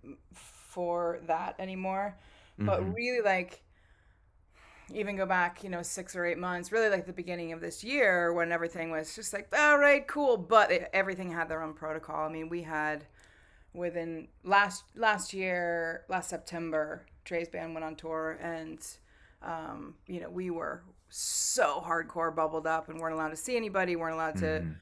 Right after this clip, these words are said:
Speaker 1: we didn't go out on our days off. We didn't have guests. We had nobody backstage. It was just us, masked a hundred percent of the time, unless you're at your microphone. It's like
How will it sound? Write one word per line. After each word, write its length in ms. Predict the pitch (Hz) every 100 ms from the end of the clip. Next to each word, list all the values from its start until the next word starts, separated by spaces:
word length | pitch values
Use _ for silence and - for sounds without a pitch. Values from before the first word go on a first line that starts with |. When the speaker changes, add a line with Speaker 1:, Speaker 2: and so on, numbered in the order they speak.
| _ -
Speaker 1:
we 80 |
didn't 160 | 185 180
go 120 | 170
out 220 | 170 180
on 140 | 170 165
our 100 | 156
days 240 | 156 156
off. 280 | 254 233 175
We 100 | 190 180
didn't 200 | 170 160
have 260 | 156 147
guests. 440 | 151 170 - - -
We 120 | 170
had 200 | 170 160
nobody 440 | 165 170 190 180 175
backstage. 500 | 170 170 - 170 165
It 60 |
was 120 | 156
just 340 | 151 190 185 185
us, 240 | 170 -
masked 520 | 165 175 180 185 - -
a 60 |
hundred 200 | 170 185
percent 260 | 180 180 175
of 80 | 165
the 60 |
time, 220 | 165 170 170
unless 260 | 165 165
you're 120 | 165
at 120 | 160 160
your 100 | 160
microphone. 500 | 156 170 - 156 151
It's 120 | -
like 180 | 156